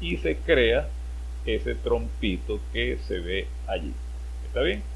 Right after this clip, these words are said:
En este caso fue un trompito con la punta hacia arriba, eso no importa. Ok, bueno, por ahora eso es todo, pero ya tenemos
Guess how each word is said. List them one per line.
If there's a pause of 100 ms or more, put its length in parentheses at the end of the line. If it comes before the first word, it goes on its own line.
(580)
En
este
caso
fue
un
trompito
con (840)
la
punta
hacia
arriba, (140)
eso
no
importa. (760)
Ok, (560)
bueno, (760)
por
ahora
eso
es
todo, (600)
pero
ya
tenemos